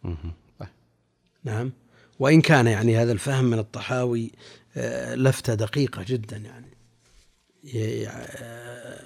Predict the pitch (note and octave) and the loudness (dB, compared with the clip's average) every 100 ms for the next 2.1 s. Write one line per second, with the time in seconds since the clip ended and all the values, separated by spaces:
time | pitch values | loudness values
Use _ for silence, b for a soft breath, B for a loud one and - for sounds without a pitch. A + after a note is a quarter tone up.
0 | - A#2+ A2+ G#2+ G#2+ C3 A#2+ C3+ B2 A2+ | -4 0 2 0 2 4 6 4 4 0
1 | A2+ A2 A2 G#2 A2 G#2 G#2+ G2+ - G#2+ | 0 -2 -2 -4 -6 -4 -4 -6 -10 -14
2 | - | -16